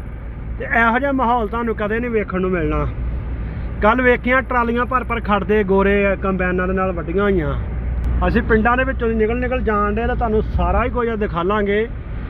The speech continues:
ਵੀ ਜੋ ਜੋ ਕੈਮਰੇ ਦੇ ਵਿੱਚ ਕੈਦ ਹੁੰਦਾ। ਕ-, ਕੱਲ੍ਹ ਦਾ ਮੀਂਹ ਵਰ ਕੇ ਥੋੜ੍ਹਾ ਜਿਹਾ ਹਟਿਆ, ਕੰਬਾਈਨਾਂ ਬੰਦ ਨੇ,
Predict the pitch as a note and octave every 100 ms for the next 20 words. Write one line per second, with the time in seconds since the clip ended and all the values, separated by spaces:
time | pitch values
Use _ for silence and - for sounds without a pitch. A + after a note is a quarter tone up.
0 | - - G#3 F3+ G#3 G#3+ A3 A3 G#3 G3+
1 | A3 A3+ G#3+ G#3+ G3+ F3+ D#3+ F#3+ F#3+ D#3
2 | B2 - - - - - - - - -
3 | - - - - A3 B3+ C#4+ C4+ A#3 C#4
4 | D#4 C4 B3+ A#3+ C4 C#4 A3+ A3+ A3 A#3
5 | B3 G#3+ G#3 A3 G#3+ G3+ F#3+ A3+ B3 C#4